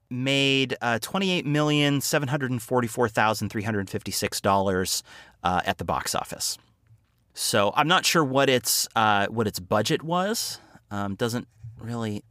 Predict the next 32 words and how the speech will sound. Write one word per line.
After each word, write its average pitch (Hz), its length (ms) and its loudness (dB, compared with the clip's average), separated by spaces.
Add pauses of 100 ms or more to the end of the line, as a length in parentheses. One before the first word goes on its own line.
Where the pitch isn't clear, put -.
seem 110 340 -6
to 101 80 -8
say 143 320 2
here, 147 360 2 (640)
but, 110 480 -2
um, 104 580 0 (840)
it 123 140 -8
was 165 240 2
released 190 360 0
the 151 60 -6
same 185 320 2
week 196 320 -2
as 175 320 2
David 170 300 0
Lynch's 170 400 -2
film 180 400 -2
Dune, 127 520 2
and 107 140 -2
a 104 40 0
week 143 240 -2
after 139 260 0
the 113 120 -4
release 113 500 -2
of, 107 340 2
uh, 101 300 4
twenty 120 300 0
ten, 92 340 0
The 92 100 0
Year 90 160 -2
We 90 120 -2
Made 85 240 -6
Contact. - 540 -4